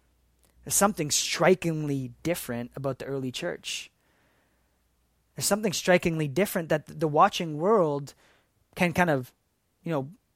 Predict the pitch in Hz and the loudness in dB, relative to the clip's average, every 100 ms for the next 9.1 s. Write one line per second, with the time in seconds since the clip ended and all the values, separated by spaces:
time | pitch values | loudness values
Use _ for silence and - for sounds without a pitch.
0 | _ _ _ _ _ 185 180 - 180 175 | _ _ _ _ _ 4 4 4 0 0
1 | - 175 160 165 156 165 175 175 156 160 | -6 -4 0 2 4 4 2 -2 -2 4
2 | 185 180 175 175 - 175 175 165 147 160 | 6 6 4 2 0 0 0 0 -2 0
3 | 175 170 156 135 147 196 165 151 139 165 | 4 4 4 2 2 2 2 -4 2 2
4 | - _ 175 160 170 202 226 208 - 180 | 2 _ -6 -2 0 2 2 0 0 2
5 | 170 151 160 160 170 226 180 147 147 - | 2 0 -6 -4 2 4 4 2 -2 -6
6 | - - - _ - 147 180 175 170 170 | -18 -20 -20 _ -10 0 4 4 4 2
7 | - 180 160 170 - 185 165 151 - 170 | 4 2 2 0 2 2 2 2 -2 0
8 | 165 160 156 - 139 131 143 160 190 123 | 0 -2 -4 -4 -4 -6 -8 -4 -4 -6
9 | 98 | -14